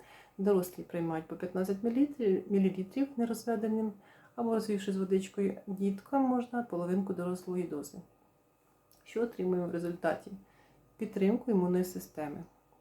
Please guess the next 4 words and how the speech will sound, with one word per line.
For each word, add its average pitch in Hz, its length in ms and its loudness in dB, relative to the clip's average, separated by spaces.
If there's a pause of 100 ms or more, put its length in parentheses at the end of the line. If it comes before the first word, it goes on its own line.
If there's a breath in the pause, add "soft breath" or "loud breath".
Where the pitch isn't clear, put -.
(200)
Забираємо 180 600 0
небезпеку 190 760 -4
аутоімунної 185 760 0
реакції, 190 540 -4